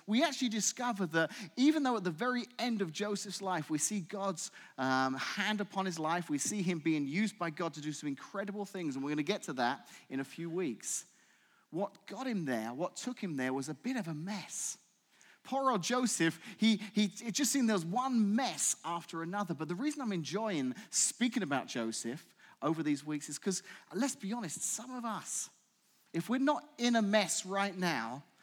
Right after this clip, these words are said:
we've either just come out of one or we're just about to go into one. That's kinda how life is, isn't it? That's kinda how life is, that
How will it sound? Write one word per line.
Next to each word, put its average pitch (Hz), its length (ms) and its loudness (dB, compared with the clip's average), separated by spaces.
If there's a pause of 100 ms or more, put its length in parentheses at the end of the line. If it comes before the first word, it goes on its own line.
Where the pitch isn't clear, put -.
(140)
we've 160 160 4
either 202 200 4
just 277 260 -2
come 262 220 -2
out 254 160 0
of 165 100 -2
one 127 400 0 (380)
or - 100 -4
we're - 60 0
just - 180 -2
about 190 240 -2
to - 80 -10
go 147 200 -4
into 139 260 -6
one. - 180 -16 (460)
That's 247 160 4
kinda 294 320 4
how 240 260 2
life 214 340 4
is, 160 200 4
isn't 175 180 0
it? 131 80 -4
That's 180 120 -2
kinda 233 200 2
how 233 80 4
life 208 300 4
is, 170 160 6
that 165 200 4